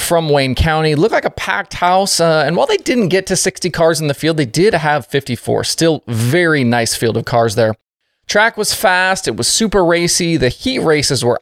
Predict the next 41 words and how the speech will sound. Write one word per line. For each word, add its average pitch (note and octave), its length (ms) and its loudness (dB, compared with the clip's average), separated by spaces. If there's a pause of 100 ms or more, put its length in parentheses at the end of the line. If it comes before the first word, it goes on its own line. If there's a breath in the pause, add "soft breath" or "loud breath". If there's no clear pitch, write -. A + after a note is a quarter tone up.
absolutely D3 580 -2
nuts, C3 380 0 (320)
and C3+ 80 -2
there C#3 80 2
was C3 140 0
plenty E3 380 -2
of A2+ 120 0
action A#2+ 400 -2
all A2 180 0
night A2+ 240 0
long. B2+ 380 0 (500)
Unlike E4 320 -2
the C#4+ 100 0
previous G#3+ 460 0
race G3+ 240 0
at - 80 -2
thirty-four F3+ 400 0
Raceway E3 340 2
a E3 60 2
few D#3 200 -2
weeks C3 300 -2
ago, G3+ 180 2
they E3 140 0
chose C#4 480 0
not E3 480 0
to A3+ 140 0
run F3 340 2
a D3+ 100 0
non-qualifier D3 880 2
race A2+ 220 0
last G#2+ 240 -2
night C3 220 2
and C3 100 0
instead F3+ 400 0
just D#3 260 0
packed - 380 -6
everyone D#3 480 0
into B2+ 220 0
the A#2+ 80 -2
four A#2+ 280 -2
heats. - 480 -4